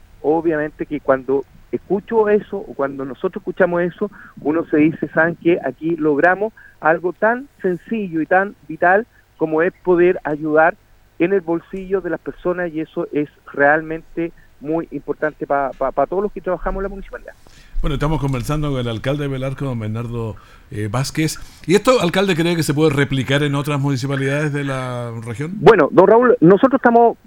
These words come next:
Speaker 1: eh, primero como municipalidad, tenemos que abierto a entregar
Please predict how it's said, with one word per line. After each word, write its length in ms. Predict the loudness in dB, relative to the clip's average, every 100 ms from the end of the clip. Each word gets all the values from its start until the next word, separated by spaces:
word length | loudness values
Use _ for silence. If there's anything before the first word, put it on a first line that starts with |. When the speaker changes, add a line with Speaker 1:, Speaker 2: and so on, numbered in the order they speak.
| -16
Speaker 1:
eh, 60 | -16 -16 _
primero 360 | -2 2 4 2
como 220 | 0 -6
municipalidad, 640 | -6 -6 -4 0 2 2 -2 -16 -20 _ _
tenemos 280 | -2 0 0
que 220 | 0 -2 -2 -14 -20 -18 -8
abierto 640 | -4 0 2 2 2 -2
a 40 |
entregar 360 | -2 -4 -2 -2